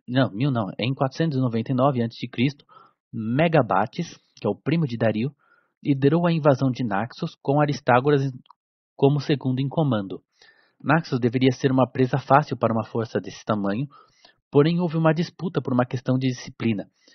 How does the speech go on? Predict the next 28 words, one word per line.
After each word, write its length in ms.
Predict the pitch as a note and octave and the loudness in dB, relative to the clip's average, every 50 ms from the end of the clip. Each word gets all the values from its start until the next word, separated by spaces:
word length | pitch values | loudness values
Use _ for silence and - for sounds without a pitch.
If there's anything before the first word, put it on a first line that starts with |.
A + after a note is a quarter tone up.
| _ _ _ _ _ _ _ | _ _ _ _ _ _ _
e 140 | - A2 A#2+ | -4 2 2
Aristágoras 1500 | B2 C3+ C3 B2+ - - _ _ _ _ _ - G2 G2 G#2 A2 A2 A#2 B2+ C3+ C#3+ D3+ D#3 F3+ F3 F#3+ F#3 - - - _ _ _ _ _ _ _ _ _ _ _ _ | 4 4 2 0 -4 -8 _ _ _ _ _ 2 2 4 4 4 2 2 2 0 0 0 -2 -4 -4 -4 -6 -8 -14 -20 _ _ _ _ _ _ _ _ _ _ _ _
levou 360 | - B2+ C3+ B2+ A2 B2 C3+ D3+ | 0 2 2 4 4 2 2 2
a 60 | D3 | 4
melhor 360 | D3 C#3 A#2 A2+ A#2+ C3+ C#3+ | 2 4 4 4 4 4 2
sobre 360 | - - - C#3 C#3 D3 D3 | -2 0 0 0 2 2 2
Megabates, 680 | C#3 C#3 C#3+ C#3 D#3+ C#3 A#2 G#2+ F#2 F2 - - - - | 2 0 2 0 0 2 2 2 2 0 -2 -14 -20 -20
o 60 | - | -18
que 140 | B2+ - - | -18 -18 -4
fez 180 | - D#3 D#3 D3 | -2 0 0 0
com 180 | - - D3+ | -2 -6 -6
que 160 | C3+ - - C#3 | -6 -2 0 2
ele 120 | C3 B2+ | 2 2
alertasse 640 | B2 B2 C3 B2 A#2 A#2 _ B2 - F3 E3+ - - | 2 2 2 0 0 -2 _ 0 0 0 0 -2 -6
os 80 | C3+ A#2+ | -6 0
naxenses, 880 | B2 A#2+ A#2 - - - - - G2 A2 B2 B2 - D#3+ E3 - - _ _ _ _ _ _ _ _ _ _ _ _ _ | 0 0 0 0 -6 -6 -4 -2 -2 -2 -4 -6 -6 -8 -8 -8 -10 _ _ _ _ _ _ _ _ _ _ _ _ _
eu 120 | - G2+ B2 | -8 -2 -2
não 100 | C3+ B2+ | -2 -2
sei 240 | - - C#3 C#3+ | 2 0 0 0
se 180 | C#3 - - G#2 | 0 -4 -6 -4
é 140 | G2+ G2+ G2+ G2+ | -2 0 0 0
esse 220 | B2 B2 - - G2+ | -2 -2 -4 -8 -6
o 120 | F#2 F#2 | -4 -4
adjetivo, 460 | F#2 F#2 - G2 F2+ - - C3+ A#2+ | -4 -4 -4 -8 -14 -12 -12 -12 -8
naxenses, 840 | G2 G2 F#2 F2+ - - - - G2+ F#2+ A2+ B2+ - - A2 - - _ _ _ _ _ _ _ _ _ _ _ _ | -4 -4 -6 -6 -8 -18 -12 -10 -8 -8 -8 -10 -10 -12 -16 -16 -16 _ _ _ _ _ _ _ _ _ _ _ _
quanto 260 | - B2+ B2+ B2+ - | 0 0 0 2 2
ao 120 | B2+ B2 C3+ | 4 4 4
ataque. 500 | C#3 - - G2+ E2+ E2 - - - | 2 2 -2 -2 -2 -2 -10 -18 -20